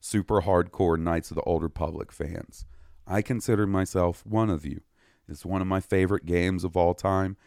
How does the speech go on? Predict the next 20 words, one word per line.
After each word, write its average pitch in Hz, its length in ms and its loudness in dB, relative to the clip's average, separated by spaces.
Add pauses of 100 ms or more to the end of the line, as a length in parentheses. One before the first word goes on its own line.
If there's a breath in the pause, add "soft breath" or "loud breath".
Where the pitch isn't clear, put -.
(200 soft breath)
It's - 120 -20
one 120 120 -4
of 135 60 -2
my 127 140 -2
favorite, 101 520 2 (140)
uh, 87 600 2 (160)
Star 110 360 2
Wars 101 420 2 (380)
pieces 98 320 -6
of 76 100 -12
content 73 500 -6
of 71 120 -14
all 73 140 -6
time. - 380 -14 (920)
Be 135 120 0
cool 151 360 8
about 78 300 0
this, 71 200 -4
<laughs> - 20 -20
guys. - 560 -6